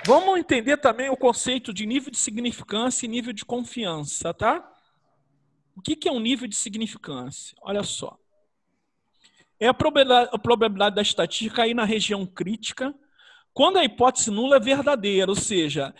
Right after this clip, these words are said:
eu rejeitar a hipótese H zero quando ela é verdadeira, tá? A significância estatística significa que uma diferença entre dois números é considerável real.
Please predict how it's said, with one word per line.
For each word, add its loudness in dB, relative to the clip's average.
eu 6
rejeitar 2
a 4
hipótese -2
H 4
zero 0
quando 0
ela 4
é 2
verdadeira, -2
tá? -2
A 2
significância -2
estatística -2
significa -4
que -8
uma -4
diferença -6
entre -10
dois 0
números -6
é 2
considerável 2
real. -2